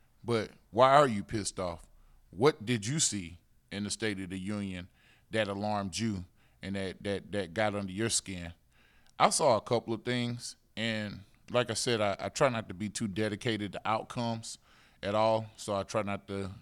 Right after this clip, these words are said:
um, invest any emotional energy into that, period. But I saw a couple of things that sparked my interest, I should say, and heard a couple of things in this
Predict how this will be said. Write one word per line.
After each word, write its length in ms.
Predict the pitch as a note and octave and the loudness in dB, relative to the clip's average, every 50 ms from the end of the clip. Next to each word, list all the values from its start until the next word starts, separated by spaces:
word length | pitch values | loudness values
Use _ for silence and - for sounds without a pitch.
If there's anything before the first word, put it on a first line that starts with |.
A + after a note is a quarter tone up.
| - - | -16 -10
um, 220 | - G2 G2 F#2+ F#2 | -8 -6 -6 -6 -6
invest 460 | G2 G2+ G2 F#2+ A2+ A2+ F#2+ - - | -8 -8 -2 0 0 0 0 -2 -4
any 260 | G#2+ A2 G#2+ G#2 G2 | -4 -4 -4 -4 -4
emotional 540 | G2 F#2+ G2 G#2+ A#2 A#2 - - G#2+ F#2 - - | -4 -2 0 0 0 0 -2 -4 -6 -8 -8 -6
energy 480 | G2 A#2 A#2 A2 G2 E2 E2 F2+ F#2 | -4 -4 -2 -2 -4 -6 -8 -8 -8
into 200 | F#2 F2+ F2 E2+ | -8 -10 -10 -10
that, 260 | E2 F2 F2+ F2+ - - - _ _ _ _ _ _ - _ | -8 -8 -8 -8 -8 -12 -18 _ _ _ _ _ _ -20 _
period. 440 | - - B2+ B2+ A#2 G#2 F#2 F2 - - _ - - - - - - _ _ _ _ - | -6 -2 0 0 0 0 -2 -6 -8 -12 _ -20 -20 -20 -20 -20 -20 _ _ _ _ -10
But 340 | F2+ G#2 A2+ A2 A2 G#2 - - - _ _ _ _ _ _ - | -6 -2 -2 -2 -2 -4 -6 -12 -20 _ _ _ _ _ _ -4
I 80 | A2 G#2+ | -4 -2
saw 260 | - - E3 C#3+ B2 | 0 2 4 4 4
a 60 | A2 | 2
couple 340 | - - C#3 B2 - A2 A2 | 4 4 4 4 4 0 -4
of 80 | G2+ | -2
things 400 | - A2+ A2+ A2 A2 G#2+ G#2+ F2+ | -2 -2 -2 -2 -2 -4 -6 -6
that 380 | F#2 G2 A2+ G#2 G2+ G2 F#2+ - - - _ _ _ _ _ _ _ _ | -2 0 0 2 2 0 -2 -4 -8 -16 _ _ _ _ _ _ _ _
sparked 400 | - - - - D#3+ C#3+ - - | -16 -2 4 6 8 8 8 4
my 160 | G#2+ G#2 G2 - | -2 -6 -4 -2
interest, 500 | A#2+ B2+ A2+ - - F#2 E2+ - - - _ _ _ _ _ _ _ | -2 -2 -2 -2 -6 -10 -10 -10 -12 -14 _ _ _ _ _ _ _
I 120 | - G2 G#2 | -2 -2 -2
should 180 | - - - | -2 -4 -4
say, 280 | - - G2 F2 D#2 D#2 F2+ _ _ _ _ _ _ _ _ _ _ _ _ _ _ _ _ - | -4 -4 -4 -6 -6 -10 -14 _ _ _ _ _ _ _ _ _ _ _ _ _ _ _ _ -8
and 560 | G2 G2+ G2 G2 F#2+ F#2+ F#2+ F#2+ G2 F#2+ G2+ G#2 - _ _ _ _ | -6 -6 -6 -6 -6 -6 -6 -6 -8 -8 -10 -14 -20 _ _ _ _
heard 280 | - - C#3+ D3+ D#3+ A#2+ | 0 4 4 4 4 2
a 40 | |
couple 320 | G#2+ - A#2 G#2+ - - G2 | 0 0 -2 -2 -2 -4 -8
of 100 | F#2 - | -8 -6
things 340 | - G2+ G2+ G2+ G2 F2 - | -6 -6 -6 -6 -8 -8 -8
in 160 | G2 F#2+ G2 | -8 -8 -8
this 320 | F#2+ F#2 F#2 - - - | -8 -8 -8 -10 -10 -12